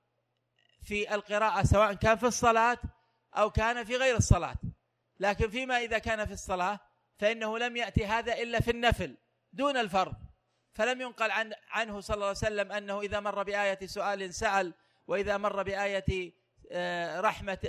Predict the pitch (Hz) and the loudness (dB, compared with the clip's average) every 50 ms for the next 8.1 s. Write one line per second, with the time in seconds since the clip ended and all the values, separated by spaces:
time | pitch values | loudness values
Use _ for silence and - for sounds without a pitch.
0 | 139 170 190 190 190 185 202 190 196 196 202 190 175 190 202 202 190 202 202 196 | -6 -4 -2 -4 -2 -2 -2 -2 0 0 -2 -2 -2 -4 -4 -4 -2 -2 -2 -2
1 | 202 196 196 190 190 196 196 196 190 196 185 196 185 - 185 202 151 - - 226 | -2 -2 -4 -4 -4 -4 -4 -4 -6 -8 -10 -12 -10 -10 -10 -10 -8 -4 -2 -2
2 | 214 180 165 190 180 143 - _ _ _ _ _ - 170 185 202 196 196 202 202 | -2 0 -2 -4 -4 -4 -6 _ _ _ _ _ -6 -4 -4 -2 -2 -2 -4 -4
3 | 208 208 202 196 202 190 196 190 202 202 196 190 - 190 185 156 160 190 175 208 | -4 -4 -4 -4 -6 -4 -4 -4 -4 -4 -4 -4 -6 -6 -6 -6 -8 -6 -4 -4
4 | 208 196 175 196 190 180 175 _ _ _ _ _ _ _ _ _ - 175 170 170 | -4 -4 -4 -6 -12 -12 -16 _ _ _ _ _ _ _ _ _ -8 -4 -2 -2
5 | 170 170 170 - - 160 - 185 185 - 226 226 202 190 185 175 147 - _ _ | -2 -2 -4 -6 -8 -6 0 2 4 4 4 4 2 0 -2 -2 -4 -12 _ _
6 | - 214 254 254 254 254 247 214 - _ _ _ _ _ _ _ _ 180 226 247 | -2 0 0 0 -2 -6 -10 -12 -16 _ _ _ _ _ _ _ _ -6 -4 -4
7 | 254 247 214 180 160 180 226 240 190 - 214 196 185 180 202 190 190 190 214 240 | -4 -6 -12 _ _ -12 -12 -12 -10 -8 -8 -8 -6 -4 -4 -2 -2 -2 -4 -8
8 | 233 - | -10 -12